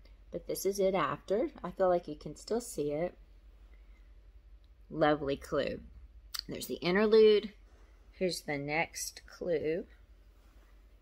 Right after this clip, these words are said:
And this is called, um, Drops. And just so cute.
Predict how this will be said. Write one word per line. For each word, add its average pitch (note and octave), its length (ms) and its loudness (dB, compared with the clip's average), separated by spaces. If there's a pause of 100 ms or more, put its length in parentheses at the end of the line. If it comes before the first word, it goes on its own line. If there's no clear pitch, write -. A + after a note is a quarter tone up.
(160)
And D#3+ 160 -10
this D#3 200 -8
is F3+ 180 -6
called, D#3 920 4 (140)
um, C#3+ 600 -6
Drops. - 800 4 (1400)
And C3+ 600 -6 (440)
just - 220 -6
so G#3 140 0
cute. - 640 -10